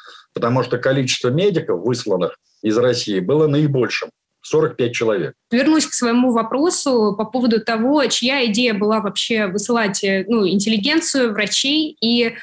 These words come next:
Speaker 2: как в таком случае раньше это называлось? Если мы знаем как философский пароход, видимо, какое-то своё название в двадцатых годах существовало.
Speaker 1: Вы знаете, дело в том, что, как это не парадоксально, но эту идею Владимиру Ильичу Ленину подсказал никто иной, как,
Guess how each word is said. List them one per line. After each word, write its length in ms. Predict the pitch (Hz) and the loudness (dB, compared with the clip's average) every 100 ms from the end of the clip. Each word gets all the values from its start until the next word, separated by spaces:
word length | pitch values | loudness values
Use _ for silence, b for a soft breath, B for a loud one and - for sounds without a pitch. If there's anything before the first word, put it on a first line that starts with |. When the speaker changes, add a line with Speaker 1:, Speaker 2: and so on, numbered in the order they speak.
| B B | B B
Speaker 2:
как 680 | 202 208 208 202 - 269 - | -2 0 0 -2 -2 -2 -4
в 60 | - | -6
таком 240 | 247 262 | -2 0
случае 420 | 262 269 269 247 226 | 0 2 0 0 0
раньше 320 | 247 226 220 | 0 -2 -2
это 160 | 208 | -2
называлось? 580 | 202 196 226 233 175 175 - | -2 0 0 2 0 -2 -6
Если 180 | - | -2
мы 240 | 214 220 202 | 2 2 2
знаем 220 | 208 196 | 0 0
как 160 | 196 - | -2 -2
философский 480 | 214 214 220 - | -2 0 -2 -4
пароход, 400 | 196 202 208 302 302 | -4 -4 -2 -2 0
видимо, 260 | 214 208 202 | 0 0 -2
какое-то 260 | 214 202 | -4 -4
своё 180 | - 233 | -2 0
название 440 | 330 247 226 196 | 2 0 0 -2
в 40 | 175 | -2
двадцатых 380 | 190 202 196 196 | -4 -4 -6 -4
годах 220 | 196 170 | -4 -2
существовало. 720 | - - - 170 165 165 - _ _ | -4 -4 -6 -6 -4 -6 -8 _ _
Speaker 1:
Вы 60 | 143 | 0
знаете, 220 | 214 208 | 2 2
дело 260 | 180 202 190 | 4 4 2
в 80 | |
том, 180 | 220 233 | 2 0
что, 300 | 175 - 165 | 0 2 2
как 220 | 165 185 | 2 0
это 180 | 175 170 | 0 0
не 140 | 165 160 | 0 0
парадоксально, 720 | 160 156 160 - 226 208 139 | -2 0 -2 0 0 0 0
но 160 | 151 | 0
эту 260 | 170 - 151 | 0 0 -2
идею 560 | 147 208 226 156 95 - _ _ _ _ | 0 0 2 2 0 -4 _ _ _ _
Владимиру 480 | 110 151 156 147 147 | 0 0 2 2 0
Ильичу 220 | 135 156 | 0 0
Ленину 380 | 147 131 107 101 | 2 0 -2 -4
подсказал 760 | 123 - 143 139 175 208 202 | -4 -2 0 2 2 2 2
никто 440 | 160 120 120 147 139 | 0 -2 0 0 2
иной, 320 | 156 196 - | 2 0 0
как, 300 | 139 156 | 0 0